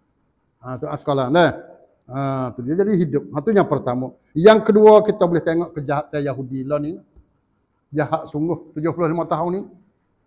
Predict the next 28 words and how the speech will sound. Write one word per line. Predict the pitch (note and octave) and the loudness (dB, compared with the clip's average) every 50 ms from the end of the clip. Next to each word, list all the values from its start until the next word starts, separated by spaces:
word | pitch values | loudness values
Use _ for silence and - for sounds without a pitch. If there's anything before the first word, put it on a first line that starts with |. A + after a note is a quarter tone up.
| _ | _
jahat | - G#3+ A3+ - G#3+ G#3+ A3 - | 0 0 2 2 0 -4 -4 -6
dia. | D3+ C#3 C3+ - _ _ _ _ _ _ _ _ _ _ _ _ _ _ - F#3+ | -10 -10 -10 -14 _ _ _ _ _ _ _ _ _ _ _ _ _ _ -4 0
Nah, | F#3 F3+ E3+ D#3 C#3 C3 A#2+ A#2 A2+ A2+ A#2 | 2 2 2 2 0 -4 -8 -10 -14 -12 -8
orang | - E3 F3 F3+ E3 F3 F3+ - | -4 -2 -2 -2 -2 -4 -2 0
tino, | F#3+ F#3 F3+ F3+ F3+ F3 F3 F3 F3 | 0 0 2 0 0 2 2 2 2
orang | F3 F3 E3+ E3+ | 2 2 0 0
perempuan, | E3+ F3 F3 E3+ D#3 - E3 F3+ F3+ F3 F3 | -2 -2 -4 -4 -4 -6 -2 0 0 0 0
kanak-kanak, | F3 - D#3+ E3+ F3 E3+ - - E3 E3+ F3+ F3+ F3 - | 0 -2 -4 -4 -4 -6 -4 -2 -2 0 0 -2 -4 -4
gapo | D#3+ E3+ E3+ E3+ G3 G3 G3 | 0 0 0 0 0 -4 -2
suka | A#3+ G#3 - - F3 D#3 | -4 -6 -2 -2 -2 0
belaka. | C#3+ D3 C3 - - B2 A#2+ - _ _ _ _ - | 0 -2 -4 -6 -8 -14 -16 -16 _ _ _ _ -4
Nah, | E3+ D#3+ C#3+ - - _ _ _ _ | -2 -2 -2 -4 -8 _ _ _ _
akidah | - G#3 G3 G3+ C4 C4 A#3+ B3+ A3 E3+ - - - - D#3+ | 0 2 4 6 6 8 8 8 6 6 4 -2 -4 2 6
jahat | G3 F3+ F3 A#3 A3+ G3 | 6 8 8 8 6 6
daripada | F#3+ F#3+ G3 G3 G3 F#3+ G#3 G3+ G3+ - - - - | 6 6 6 6 6 6 6 4 2 0 -10 -6 0
akidah | F#3 F3+ F3 - G#3+ G#3 G3+ A3 F3+ E3 | 0 2 6 8 8 8 10 8 8 8
lagi, | F#3+ F#3+ F#3+ A3+ C#4+ D4+ - - - _ _ _ | 6 4 4 2 -2 -4 -4 -8 -16 _ _ _
siapa | _ - G3 F#3+ F#3+ - F#3+ F3+ | _ 0 0 0 2 4 2 2
ke | - F#3+ | 2 0
perbuatan | - - E3 D#3+ D3+ D3+ - - - C#3+ C3 | -4 -2 -4 -4 -4 -6 -8 -8 -8 -8 -8
dia. | B2 B2 A2+ G2+ _ _ _ _ _ _ _ _ - - - - _ _ _ _ _ | -8 -10 -14 -18 _ _ _ _ _ _ _ _ -20 -20 -20 -20 _ _ _ _ _
Sebab | - F#3 G#3 G3 E3 | -6 -4 -4 -2 0
tu, | - | 0
apa | A3 A3+ G#3 - G3+ G3 F3 | 2 2 2 4 4 4 4
dia | E3 F3 D#3+ | 4 2 2
boleh | F3 E3 D#3 | 2 0 2
bunuh | F3 E3+ E3+ D#3 C#3+ | 2 2 2 0 0
anak | F3 E3+ E3+ F3 | 0 -2 -2 -2